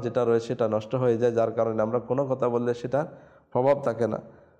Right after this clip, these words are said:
বিশেষ করে হাসি তামাশা ইত্যাদি থেকে যদি আমরা বেঁচে, বেঁচে থাকতে পারি, তাহলে আমাদের প্রত্যেকটা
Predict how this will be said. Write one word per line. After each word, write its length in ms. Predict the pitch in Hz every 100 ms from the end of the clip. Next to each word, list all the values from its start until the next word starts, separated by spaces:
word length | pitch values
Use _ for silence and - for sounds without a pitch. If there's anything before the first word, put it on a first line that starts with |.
| _
বিশেষ 180 | 123 147 147
করে 160 | 131
হাসি 360 | 123 135 139 151
তামাশা 440 | 135 131 123 123 131
ইত্যাদি 360 | 117 - 151 139
থেকে 120 | 135 131
যদি 140 | 117
আমরা 200 | 113 110
বেঁচে, 260 | 107 110 110 -
বেঁচে 200 | 113 113
থাকতে 300 | 117 120 120
পারি, 260 | 110 113 151 170 - - - -
তাহলে 220 | 123 123
আমাদের 300 | 113 117 123 -
প্রত্যেকটা 480 | 165 165 202 -